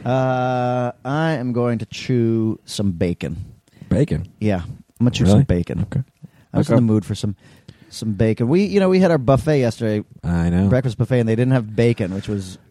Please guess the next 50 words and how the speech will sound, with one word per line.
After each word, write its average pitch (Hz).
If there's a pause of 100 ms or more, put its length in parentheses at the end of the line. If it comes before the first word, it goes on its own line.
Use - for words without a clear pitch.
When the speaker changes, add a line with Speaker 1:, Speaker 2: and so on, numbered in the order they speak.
Speaker 2:
It 131
was 123
weird. 123 (240)
It's 104
like 107
to 104
go 107
to 110
one 107
of 104
those 104
breakfast 107
buff-, 104
buffets 107
in 104
a 98
hotel, 107
and 107
they 95
don't 95
have, 90
uh, 87
they 90
don't 92
have 90
a 85
meat. 95 (120)
Speaker 1:
Yeah. 131 (880)
Speaker 2:
I -
thought 104
it 98
was 95
weird. 98
Speaker 1:
It's -
like 117
pasta 120
without 120
cheese, 131
you 95
know? 117 (160)
Speaker 2:
Usually 113
they'll 104
have 95
a 92
bacon 95
or 90
a -
sausage, 107
you 90
know? 98